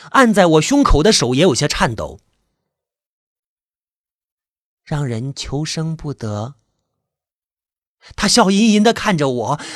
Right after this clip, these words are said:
那眼中仿佛依然还盛着爱意，但是却叫我如坠冰窟，绝望的感觉一点一点地弥漫开来。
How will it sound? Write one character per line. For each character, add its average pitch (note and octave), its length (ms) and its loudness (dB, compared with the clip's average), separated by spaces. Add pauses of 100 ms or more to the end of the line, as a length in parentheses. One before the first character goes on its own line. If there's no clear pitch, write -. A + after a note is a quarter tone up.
(120)
那 A#3+ 80 0
眼 F#3+ 300 2
中 B3+ 180 0
仿 E3 220 0
佛 A#3 160 -6
依 A3 100 0
然 G#3 220 2
还 - 160 -2
盛 G3+ 180 -2
着 A#3+ 80 4
爱 A3+ 220 4
意， G#2 280 -8 (440)
但 E3+ 120 -2
是 E3+ 140 -4
却 - 180 -2
叫 F3 220 2
我 C#3+ 160 0
如 F#3 220 0
坠 G#3 180 2
冰 A3+ 180 2
窟， A#3 360 -2 (420)
绝 B3+ 160 4
望 C4+ 220 6
的 G#3 100 4
感 D#3+ 240 -2
觉 A3+ 160 2
一 C4+ 160 4
点 E3 260 0
一 A#3 220 2
点 D3 220 -2
地 F3+ 100 0
弥 F3+ 240 4
漫 A3+ 220 6
开 E3 240 0
来。 A#2+ 280 -4